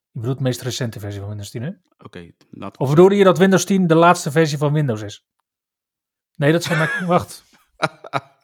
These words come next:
Speaker 1: Hmm. Nu raken we, geloof ik, zelf een beetje in de, in de war.
Speaker 2: Daar ga ik me niet over uitlaten. In ieder geval de belangrijkste wijziging in Windows tien met de release van eenentwintig H twee is eigenlijk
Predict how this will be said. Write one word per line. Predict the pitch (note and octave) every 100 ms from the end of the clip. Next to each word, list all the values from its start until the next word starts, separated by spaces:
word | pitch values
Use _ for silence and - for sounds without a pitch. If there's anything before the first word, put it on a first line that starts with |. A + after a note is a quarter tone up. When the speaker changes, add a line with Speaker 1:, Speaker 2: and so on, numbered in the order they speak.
| B2+ - _ - - _ - - - _ _
Speaker 1:
Hmm. | D#3 D3+ A#2 A2 G#2 G2 _ _ _ _ -
Nu | D#3+
raken | F#3 F#3
we, | F3+
geloof | F3+
ik, | E3
zelf | - F3 C#3
een | B2
beetje | A#2+ A2+
in | A#2
de, | A2+ A2+ A2 A2 - _
in | D3
de | B2+
war. | A#2+ G#2+ G#2 _ _ _ _
Speaker 2:
Daar | - G#2+ D#3 F3
ga | -
ik | - -
me |
niet | C#3 D3+
over | C#3 C#3 A#2+
uitlaten. | B2+ A#2+ A2 F#2 -
In | C#3
ieder | G3 A3+
geval | G#3+ G3 F#3+
de | F3+
belangrijkste | D#3+ E3 F3+ A#3 G#3 G3+ - D#3+
wijziging | C3 D#3 G#3 F3+ F3 - D#3+ D#3
in | E3+ D3
Windows | C3 D3 C3 A2+ -
tien | G#3 A3
met | F3
de | D3
release | C3+ B2 D#3 D3
van | C#3+
eenentwintig | - D3 C3 B2 G#2+
H | G#2+
twee | G#2 - D3 F#3
is | - B2 - _
eigenlijk | F3+ A#3+ A#3 G3 F3+ E3